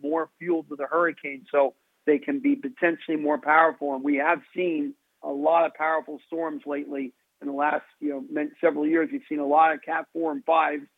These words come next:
in the, in, in the past few seasons. Uh, I think, I, I think Fiona came, uh, briefly became a five, or certainly was a four. So, you know, we're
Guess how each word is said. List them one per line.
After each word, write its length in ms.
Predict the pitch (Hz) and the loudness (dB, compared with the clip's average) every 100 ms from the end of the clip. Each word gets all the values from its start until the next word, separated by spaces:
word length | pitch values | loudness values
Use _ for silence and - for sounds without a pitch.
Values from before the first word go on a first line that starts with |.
| _ _ | _ _
in 80 | 147 | -10
the, 120 | 147 - | -10 -8
in, 200 | 151 147 | -10 -8
in 100 | 147 | -8
the 80 | 147 | -6
past 320 | 131 151 151 - | -2 0 0 -2
few 180 | 147 135 | -6 -4
seasons. 460 | 190 202 139 139 139 _ _ _ _ | -6 -6 -4 -4 -6 _ _ _ _
Uh, 60 | 165 | -8
I 320 | 151 151 147 - | -4 -2 -2 0
think, 200 | 180 - - | -2 -4 -4
I, 260 | 151 147 151 | 0 0 -2
I 100 | 143 | -6
think 280 | 139 180 170 | -4 -4 -2
Fiona 380 | - 156 202 175 | 2 4 4 0
came, 340 | 127 151 135 151 - | -4 -6 -6 -6 -4
uh, 100 | 143 | -4
briefly 380 | 127 165 156 139 | 2 0 0 -4
became 380 | 143 143 151 | -4 -2 -2
a 80 | 139 | -2
five, 460 | 127 151 139 139 139 _ _ _ _ - | 0 2 2 0 -4 _ _ _ _ -12
or 160 | 151 127 | -10 0
certainly 260 | 170 165 | 0 0
was 160 | 151 143 | -2 -2
a 80 | 139 | -2
four. 340 | - 170 147 147 - | 2 4 4 2 2
So, 240 | 156 147 _ _ - | 2 0 _ _ -8
you 80 | 156 | -4
know, 80 | |
we're 80 | 156 | -2